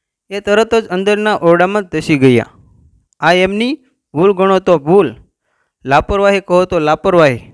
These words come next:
અને માનવતા ગણો તો માનવતા.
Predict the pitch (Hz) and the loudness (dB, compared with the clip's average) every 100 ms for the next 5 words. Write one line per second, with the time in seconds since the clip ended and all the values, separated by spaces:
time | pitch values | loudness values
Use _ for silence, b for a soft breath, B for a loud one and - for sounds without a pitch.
0 | - _ - - 151 165 127 _ _ _ | -20 _ -20 -10 -6 -6 -8 _ _ _
1 | - 127 151 170 170 165 156 208 175 131 | -8 -4 0 0 0 0 2 0 -2 -4
2 | _ - - - 214 302 - _ - 131 | _ -20 -20 -4 0 0 -4 _ -8 -6
3 | 160 160 135 113 | -2 -2 -4 -10